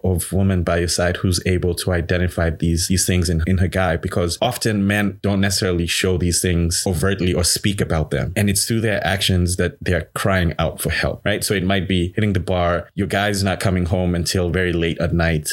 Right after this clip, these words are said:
These are, like, signs and indications that something is off, right? How is his spiritual well-being? You know, like, guys never stop to think about, "Well, do you have a relationship outside of, of this relationship that can supplement what I cannot provide to you as a,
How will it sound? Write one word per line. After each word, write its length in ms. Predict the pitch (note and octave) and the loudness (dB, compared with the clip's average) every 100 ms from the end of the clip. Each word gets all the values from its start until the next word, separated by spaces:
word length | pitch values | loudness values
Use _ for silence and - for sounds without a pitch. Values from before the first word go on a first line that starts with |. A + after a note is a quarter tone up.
| - | -2
These 200 | A#2 A#2+ | -2 0
are, 80 | G#2 | 0
like, 300 | G2 E2+ - | 0 -2 -4
signs 460 | - G#2+ G2+ G2+ - | -2 0 2 0 -2
and 140 | G2+ F#2 | -2 2
indications 640 | G2 F#2 G2+ F2 F2+ E2 | 0 0 0 0 0 0
that 120 | E2+ | 0
something 360 | - E2+ E2 D#2+ | 0 2 2 2
is 120 | D2+ - | 0 -2
off, 360 | D#2+ - - - | -2 -4 -10 -2
right? 280 | F#2+ G2+ - | -2 -2 -2
How 240 | A#2+ A#2+ | -2 0
is 160 | B2 - | 0 0
his 180 | G#2 G2 | 0 0
spiritual 480 | - G2 F#2+ F2 | 0 0 2 0
well-being? 560 | E2 D#2+ D#2 B2 C#2+ - - | 2 0 0 0 -2 -4 -4
You 120 | A2+ | 0
know, 140 | A#2+ | 0
like, 240 | C3 G2+ G2 | 0 -2 0
guys 240 | A#2+ C3+ | 0 0
never 320 | B2 A#2+ G2 | 0 0 -2
stop 260 | G2 F#2+ G2 | -2 -2 0
to 80 | F#2+ | 0
think 240 | G2+ G#2 | 0 0
about, 340 | F#2+ F2+ D#2 G2+ | 0 0 -2 0
"Well, 320 | G#2+ F#2+ - G#2+ G#2 | 0 -2 -4 -4 0
do 100 | A2+ | 0
you 40 | |
have 100 | A#2+ | 0
a 40 | |
relationship 640 | G#2+ G2 G2+ G#2 F#2+ G2 - | 0 0 0 0 0 0 0
outside 460 | F2+ - F#2 F2 - | -2 0 0 0 -2
of, 180 | F2+ D#2+ | -2 0
of 280 | F#2 D2+ - | 0 -2 -2
this 240 | F#2+ - | -2 0
relationship 640 | F2+ E2 E2 D#2+ - D#2 - | 0 0 0 0 0 -2 0
that 180 | F2+ - | -2 0
can 180 | G2 | 0
supplement 640 | E2+ G2 F#2+ F#2 F2 E2+ - | 0 0 0 0 2 0 0
what 180 | G2+ E2 | 0 2
I 100 | F2+ | 2
cannot 480 | - F#2 F2+ E2+ - | 2 2 2 0 -4
provide 380 | F#2 E2+ G#2+ A2 | -4 0 0 0
to 100 | F#2 | 0
you 160 | F2 - | 0 2
as 180 | F#2 F2 | 2 2
a, 280 | F2 F2+ | 0 -2